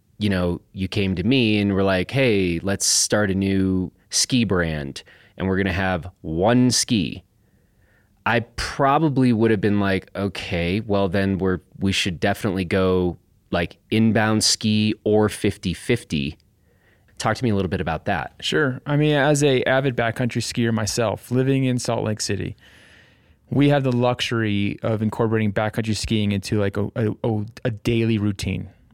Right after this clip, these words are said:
Speaker 2: right? So most early mornings, you can anticipate fifty to a hundred backcountry skiers at trailheads up the Big and Little Cottonwood Canyons.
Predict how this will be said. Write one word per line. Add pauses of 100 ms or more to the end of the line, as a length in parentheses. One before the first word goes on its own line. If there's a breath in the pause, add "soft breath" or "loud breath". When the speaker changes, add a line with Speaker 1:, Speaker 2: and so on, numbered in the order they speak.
Speaker 2:
right?
So (220)
most
early
mornings, (480 soft breath)
you
can
anticipate (380)
fifty
to
a
hundred
backcountry
skiers (440 soft breath)
at
trailheads (240)
up
the
Big
and
Little
Cottonwood
Canyons.